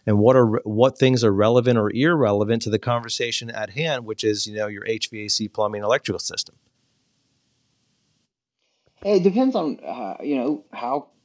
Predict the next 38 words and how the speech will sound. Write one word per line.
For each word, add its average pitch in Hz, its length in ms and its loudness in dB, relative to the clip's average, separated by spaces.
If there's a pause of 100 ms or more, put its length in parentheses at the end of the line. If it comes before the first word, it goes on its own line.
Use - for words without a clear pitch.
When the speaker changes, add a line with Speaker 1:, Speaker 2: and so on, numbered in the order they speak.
(140)
Speaker 2:
how 127 180 -6
much 135 240 -4
you're 123 80 -4
comfortable 120 720 -2
in 117 180 -2
going 117 360 -4
into 117 280 -6
those 113 380 -4
questions, 104 640 -8
you 110 100 -10
know, 107 260 -4
um, 85 440 -6 (480)
or, 113 240 -4
or 104 220 -8 (100)
to 127 120 -8
those 117 200 -4
conversations. 117 800 -6 (800)
I'll 135 160 0
tell 156 180 -2
you, 139 300 0
the 127 140 -10
questions 135 580 -4
are 110 100 -6
just, 104 320 -12
again, 117 360 -6
H 127 320 -4
vac 120 240 -4
questions. 127 500 -6
You 107 60 -12
know, 98 80 -10
"How 127 240 4
long 135 180 2
are 131 60 -2
you 127 160 -2
living 127 320 -2
in 123 120 -6
the 110 120 -6
home?" 113 520 -6